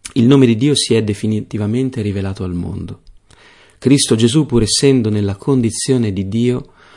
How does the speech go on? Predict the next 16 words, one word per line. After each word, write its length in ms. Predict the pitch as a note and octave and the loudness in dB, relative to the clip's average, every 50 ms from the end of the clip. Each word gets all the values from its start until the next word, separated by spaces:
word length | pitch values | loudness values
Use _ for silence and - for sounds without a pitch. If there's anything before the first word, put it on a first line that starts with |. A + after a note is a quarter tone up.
| - _ - | -20 _ -2
non 180 | C#3 D3 D#3 | 0 2 2
ritenne 480 | D#3 D#3+ D#3+ D#3+ - A2 G2+ G2 F#2+ F#2+ | 2 0 -2 -2 -2 -4 -4 -2 -4 -4
un 160 | F#2+ F#2+ F#2 | -4 -4 -6
privilegio 540 | - G#2+ G#2+ G2 G#2 G2+ A2+ A#2 A2 - G2+ | -4 -4 -2 -2 0 2 2 0 0 0 0
l'essere 600 | G2+ G#2+ A2 A2+ A2+ - - - A2 G2+ G2+ F#2+ | 0 0 0 -2 -4 -6 -6 -6 -4 -4 -4 -6
come 320 | - - G2+ F#2+ G2 F#2 | -6 -6 -4 -4 -4 -4
Dio, 360 | F2 F2+ F2+ E2+ F2 F2 G2+ - _ _ _ _ _ _ | -4 -4 -4 -4 -4 -6 -10 -14 _ _ _ _ _ _
ma 140 | A2 A#2+ B2 | -2 -2 -2
svuotò 360 | A#2 B2 B2 C3+ C3+ D3 C#3+ | 0 2 0 0 2 2 0
se 160 | C#3 - A#2 | 0 -2 -4
stesso, 580 | - - - - G2+ F#2+ - - - - - - _ _ _ - - - - | -4 -4 -4 -4 -6 -4 -4 -8 -8 -10 -12 -16 _ _ _ -20 -20 -14 -8
assumendo 440 | - B2 - - D#3+ D3 B2 G#2+ A2+ | -6 -2 0 2 4 4 4 4 2
una 120 | G#2+ A2 | 0 0
condizione 520 | G#2+ B2+ B2+ B2 A#2+ - - D#3 C#3+ C#3 A#2 | 0 2 2 2 0 0 -2 -2 -2 0 -2
di 80 | G#2+ | -2
servo. 580 | G#2 - - G#2+ G2+ F#2+ F#2 G2 F2 F2+ F2+ | -4 -4 -4 -4 -4 -4 -4 -6 -6 -8 -10